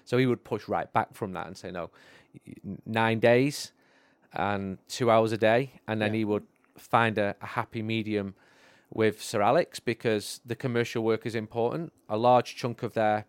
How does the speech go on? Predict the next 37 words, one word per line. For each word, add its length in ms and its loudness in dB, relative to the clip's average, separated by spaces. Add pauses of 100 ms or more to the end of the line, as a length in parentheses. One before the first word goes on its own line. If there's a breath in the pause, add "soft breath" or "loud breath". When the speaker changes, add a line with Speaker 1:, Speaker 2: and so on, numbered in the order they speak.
Speaker 1:
pay 160 -4
salaries 460 0
comes 340 -2
from 220 -2
that. 220 -2 (540 soft breath)
Speaker 2:
Yeah. 140 -12
Speaker 1:
So 640 0
United 320 -2
have 60 -8
been 120 -4
very 160 2
successful 600 -6
in 100 -4
attracting 500 -8
sponsors 500 -6
around 260 -4
the 60 -6
world, 360 -2
and 140 -10
they 60 -6
have 120 -14
to 60 -14
go 200 -4
in 140 -8 (640 loud breath)
glad 220 4
hand 220 2
with 200 -2
the 160 -2
sponsors. 640 -4
They 120 -2
can 180 -6
send 280 -2
ambassadors 840 -2 (320)
all 200 2
they 100 2
like, 300 0 (100)
but 180 -4